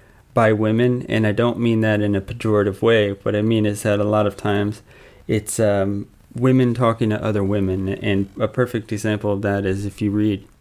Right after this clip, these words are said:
um, sort of fashion publications. Now, I've, I've thought about this 'cause I, I mean, obviously this is like, I, I think about this every single week, if not every single day. There are men's fashion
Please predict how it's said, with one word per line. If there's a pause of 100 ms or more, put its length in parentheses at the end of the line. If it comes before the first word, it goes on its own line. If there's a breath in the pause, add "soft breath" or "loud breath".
um,
sort
of
fashion
publications. (1120 soft breath)
Now, (720 soft breath)
I've, (160)
I've
thought
about
this
'cause
I, (100)
I
mean,
obviously
this
is
like,
I,
I
think
about
this
every
single (420)
week,
if
not
every
single
day. (840 loud breath)
There
are (240)
men's
fashion